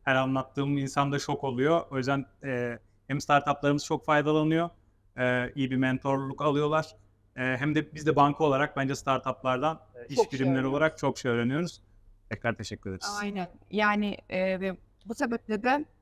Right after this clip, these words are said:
Speaker 2: e, hatta şuradan şöyle de bağlayayım. Bir, şöyle bir teşekkür unutuyoruz. Startuplarımıza teşekkür. Biz her geçen sene,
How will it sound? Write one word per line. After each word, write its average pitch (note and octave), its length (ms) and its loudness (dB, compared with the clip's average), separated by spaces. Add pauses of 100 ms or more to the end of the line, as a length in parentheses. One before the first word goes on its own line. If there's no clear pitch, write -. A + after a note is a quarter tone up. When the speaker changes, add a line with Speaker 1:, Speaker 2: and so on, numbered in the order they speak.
(220)
Speaker 2:
e, F#3 40 -4 (300)
hatta G3 280 2
şuradan G#3 380 -2
şöyle G#3 280 -2
de G3 100 -4
bağlayayım. F3+ 340 -4 (120)
Bir, G#3+ 420 -6 (400)
şöyle G#3+ 240 2
bir A3 60 -10
teşekkür - 440 -6
unutuyoruz. F#3+ 320 -8
Startuplarımıza - 800 0
teşekkür. - 640 -10 (720)
Biz G3+ 260 -6 (100)
her C4 260 2
geçen G#3+ 420 2
sene, G3+ 520 0